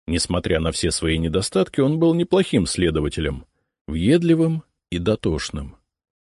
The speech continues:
Кроме того, по-своему мы с ним ладили. А сейчас его макал лицом в грязь глупый наглец, прикрываясь своим дядей-полицмейстером.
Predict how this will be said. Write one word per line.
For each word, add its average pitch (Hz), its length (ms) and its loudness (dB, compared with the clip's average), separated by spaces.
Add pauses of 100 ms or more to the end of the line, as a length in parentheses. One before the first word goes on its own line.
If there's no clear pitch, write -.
(120)
Кроме 214 320 4
того, 90 260 2
по-своему 175 640 4
мы 170 140 2
с - 100 -6
ним 170 160 0
ладили. 78 640 0 (500)
А 85 100 2
сейчас 135 520 0
его 156 240 6
макал 101 420 4
лицом 85 380 2
в 76 80 -6
грязь 127 340 4
глупый 101 400 4
наглец, 95 540 4
прикрываясь 120 680 2
своим 87 440 2
дядей-полицмейстером. 87 1400 -2